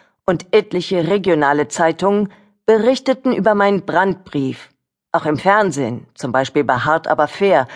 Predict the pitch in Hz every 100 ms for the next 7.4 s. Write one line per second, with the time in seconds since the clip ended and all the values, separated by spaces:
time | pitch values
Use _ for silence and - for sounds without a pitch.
0 | - _ - 190 180 185 - 208 196 151
1 | - - _ _ _ _ _ _ _ _
2 | _ - 247 240 - 285 - 294 269 240
3 | 254 - 202 202 175 156 - 147 156 180
4 | 185 190 202 208 208 208 240 196 170 127
5 | - _ _ _ _ _ _ _ - 269
6 | 220 240 - 247 262 - 226 214 - 208
7 | 175 180 156